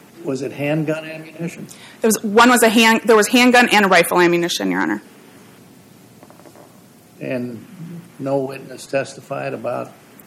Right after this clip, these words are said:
Speaker 1: what guns it was used with?
Speaker 2: No, Your Honor. No, no firearms were located.
Speaker 1: I know, I know that it's a freestanding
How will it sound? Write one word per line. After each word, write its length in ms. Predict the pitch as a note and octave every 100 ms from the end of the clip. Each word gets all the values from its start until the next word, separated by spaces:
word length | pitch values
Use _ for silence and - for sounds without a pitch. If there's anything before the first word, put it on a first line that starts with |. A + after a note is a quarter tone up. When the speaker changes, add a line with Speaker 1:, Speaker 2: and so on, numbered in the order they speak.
| _ - _ - _ - _ _ _ _ _ _ _ -
Speaker 1:
what 300 | C#3 C#3+ -
guns 320 | C3+ C#3+ C3+
it 160 | C#3 -
was 280 | B2 - -
used 300 | C#3 C#3 -
with? 280 | C#3+ C#3 C3+ - - - - - _ - -
Speaker 2:
No, 140 | G3
Your 140 | E3
Honor. 220 | D#3+ D#3 F3+ -
No, 180 | G3+ -
no 140 | F#3
firearms 320 | E3+ D#3+ E3
were 100 | E3
located. 420 | - - - - G#3+ - _ - - - - - - -
Speaker 1:
I 80 | C#3
know, 220 | D3 D3+ - -
I 80 | C3+
know 260 | D3 D#3 D3+
that 140 | D3 - -
it's 240 | D3 -
a 40 | D3
freestanding 720 | - D3 - D3 C#3 C3+ A#2+